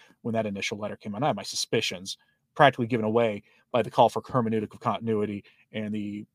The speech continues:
the uplifting of Vatican two. For those of you hoping that that would be a traditional, like, something written from a more traditionalist perspective,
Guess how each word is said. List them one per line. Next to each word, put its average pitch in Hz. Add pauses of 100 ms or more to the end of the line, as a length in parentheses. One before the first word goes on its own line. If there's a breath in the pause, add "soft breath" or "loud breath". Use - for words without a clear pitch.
(220)
the 101
uplifting 120
of 101
Vatican 104
two. 101 (680 soft breath)
For 147
those 175
of 170
you 160
hoping 170
that 143
that 139
would 131
be 131
a 110
traditional, 123
like, 123
something 117
written 113
from 117
a 110
more 113
traditionalist 113
perspective, 123